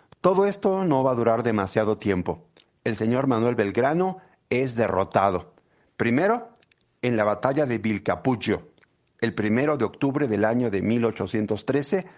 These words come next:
por las tropas españolas. Y vuelve a ser derrotado el día catorce de noviembre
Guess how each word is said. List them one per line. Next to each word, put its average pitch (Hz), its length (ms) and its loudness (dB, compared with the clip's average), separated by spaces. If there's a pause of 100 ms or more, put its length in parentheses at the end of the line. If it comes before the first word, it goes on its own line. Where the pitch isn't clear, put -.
(100)
por 104 200 2
las 95 160 -2
tropas 110 400 0
españolas. 95 760 -2 (440)
Y 131 140 2
vuelve 165 420 2
a 147 80 0
ser 127 280 0
derrotado 135 720 0
el 104 160 -2
día 135 320 0
catorce 135 720 -2
de 107 160 -2
noviembre 110 640 -2